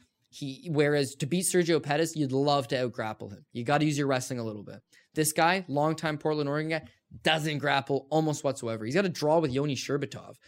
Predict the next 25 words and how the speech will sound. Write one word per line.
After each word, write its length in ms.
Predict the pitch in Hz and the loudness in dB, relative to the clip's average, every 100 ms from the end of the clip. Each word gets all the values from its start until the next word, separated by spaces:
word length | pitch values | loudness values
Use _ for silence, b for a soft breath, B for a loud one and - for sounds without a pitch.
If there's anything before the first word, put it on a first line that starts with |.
| b | b
There's 180 | 175 175 | 0 2
another 300 | 151 156 135 | 2 2 0
one. 180 | 95 110 b b b | -2 -14 b b b
Sherbatov 380 | 175 165 180 170 | 2 6 6 6
wins 160 | 180 | 4
the 80 | 165 | 2
first 260 | 175 160 156 | 2 2 0
round. 300 | 104 107 131 _ _ _ | -8 -10 -12 _ _ _
Sherbatov 460 | - 170 156 156 131 | 2 2 4 2 4
wins 220 | 160 170 | 2 2
the 80 | 151 | 0
second 340 | - 151 147 | 0 0 0
round, 300 | 117 110 120 - b | -4 -6 -8 -10 b
loses 300 | 156 170 170 | 6 6 4
a 80 | 165 | 0
point 360 | - 180 180 151 | 0 0 0 0
because 200 | 151 135 | -2 0
of 80 | |
an 60 | 139 | 0
accidental 580 | 143 139 151 143 139 123 | -2 -2 -4 -2 -2 0
low 160 | 131 | 0
blow 400 | 120 120 127 104 127 | 0 0 -2 -4 -10
to 60 | 131 | -6
the 80 | 123 | -4
groin. 380 | 127 143 110 | -2 -2 -4